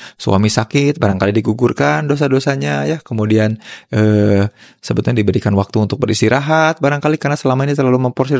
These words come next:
tubuhnya, macam-macam. Jadi hal-hal buruk yang kita pikir adalah keburukan, itu bukan ketidakbahagiaan. Sebenarnya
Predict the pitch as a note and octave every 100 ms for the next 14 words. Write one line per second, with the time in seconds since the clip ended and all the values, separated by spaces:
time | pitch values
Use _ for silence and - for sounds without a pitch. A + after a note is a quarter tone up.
0 | B2+ B2+ C3 C#3 C#3 C#3 - - - -
1 | - C3 E3+ F#3+ E3+ E3 _ - - _
2 | C3 C#3 F#3 C3 D3 D3 D3+ D3 C#3 C#3
3 | F3 F3 _ _ _ _ - C#3 C#3 -
4 | D3 C#3+ - E3 - F3+ C3 A#2+ A2 -
5 | A2+ A#2 A#2+ - B2 B2 A2 - G2+ A#2
6 | F#3+ - _ _ _ _ _ - E3 C#4+
7 | G3+ F3 E3+ C#3 B2+ B2+ B2 D3+ G3+ D#3
8 | C#3+ C#3 C3 - C3+ B2 B2 F#3